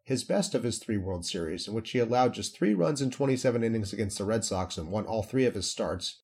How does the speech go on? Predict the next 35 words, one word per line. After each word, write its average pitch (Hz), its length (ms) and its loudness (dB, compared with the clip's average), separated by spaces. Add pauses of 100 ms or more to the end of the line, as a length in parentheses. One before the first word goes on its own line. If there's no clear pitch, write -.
(120)
and 123 120 0
then 131 120 4
the 113 60 2
nineteen 147 320 2
sixty-eight 131 460 2
regular 165 340 6
season 147 360 2
and 127 100 2
the 117 40 0
World 117 260 4
Series, 87 580 -2 (100)
when 117 120 0
he 110 60 2
allowed 101 300 -2
five 175 340 2
runs 104 200 0
in 90 60 -4
twenty-seven 90 500 -4
innings, 82 440 -6 (200)
what 139 180 0
you 185 100 4
get 269 240 4
when 165 100 0
you 147 120 6
add 143 300 2
that 123 180 4
all 104 220 2
up 87 220 -4
is 101 140 -8
a 87 80 -2
three 214 260 2
hundred 196 220 6
ninety-four 123 640 4
inning 104 180 0
stretch, - 520 -4